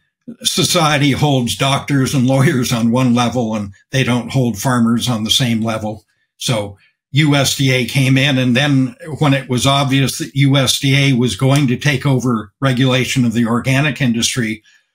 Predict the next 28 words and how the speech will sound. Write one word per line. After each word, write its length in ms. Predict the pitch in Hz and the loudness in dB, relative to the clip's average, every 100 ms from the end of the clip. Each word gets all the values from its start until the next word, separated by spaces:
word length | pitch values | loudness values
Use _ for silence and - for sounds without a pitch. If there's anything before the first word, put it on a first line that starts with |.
| _ | _
we 140 | - 135 | 0 2
were 160 | 123 | 2
faced 420 | 113 156 135 - 131 | 0 0 0 0 -2
with 200 | 131 - | -2 0
the 120 | 131 | 0
option 420 | 127 131 - 135 | 0 -2 0 2
of 140 | 123 | 2
either, 560 | 117 139 143 135 127 117 _ _ _ _ _ _ _ _ | 0 0 2 2 0 -2 _ _ _ _ _ _ _ _
uh, 380 | 120 110 107 95 _ _ _ _ | -4 -4 -6 -10 _ _ _ _
turning 380 | - 170 165 156 | -2 2 2 2
our 180 | 139 127 | 2 0
backs 540 | 113 147 147 160 - | 0 0 -2 -2 -4
on 240 | 156 135 127 | 0 0 0
it 140 | 131 | -2
and 100 | 131 | -2
having 380 | 113 135 123 120 | 0 0 2 2
no 260 | 147 180 | 2 2
input, 500 | 139 113 101 123 107 - _ _ _ _ _ | 2 0 -2 -6 -6 -14 _ _ _ _ _
or 440 | 135 131 117 113 _ _ - | 0 2 0 -4 _ _ -10
trying 460 | - 160 143 131 | -2 0 2 2
to 160 | 131 131 | 2 2
work 380 | 117 135 127 - - | 2 2 0 -6 -6
and 240 | 117 117 | 0 0
force 440 | - 147 131 - 131 | 0 0 2 0 2
U 160 | 135 | 2
S 220 | 127 - | 0 -2
D 160 | - 127 | 0 0
A 240 | 127 123 | 2 -2